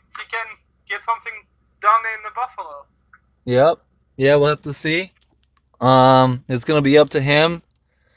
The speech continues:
Speaker 2: to get the Bills into the playoffs for a second year in a row. Um, the Saints signed linebacker Demario Davis to a three-year, twenty-four million dollar deal and signed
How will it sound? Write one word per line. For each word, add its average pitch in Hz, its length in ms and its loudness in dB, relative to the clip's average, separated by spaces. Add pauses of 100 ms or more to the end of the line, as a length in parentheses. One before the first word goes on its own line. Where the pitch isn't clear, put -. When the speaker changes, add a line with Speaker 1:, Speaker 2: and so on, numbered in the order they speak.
(220)
Speaker 2:
to 131 120 -6
get 135 120 2
the 127 100 -2
Bills 139 440 4
into 139 160 -2
the 127 100 2
playoffs 139 500 6
for 139 120 -2
a 127 60 0
second 139 280 -4
year 139 220 0
in 131 80 2
a 127 40 4
row. 143 360 6 (1120)
Um, 131 580 4 (240)
the 131 180 0
Saints 165 520 2
signed 156 260 4
linebacker 151 580 6
Demario 135 580 6
Davis 147 520 6
to 120 120 2
a 120 80 6
three-year, 143 460 4
twenty-four 143 500 -2
million 135 300 2
dollar 120 260 8
deal 147 440 4 (540)
and 123 340 4
signed 139 600 4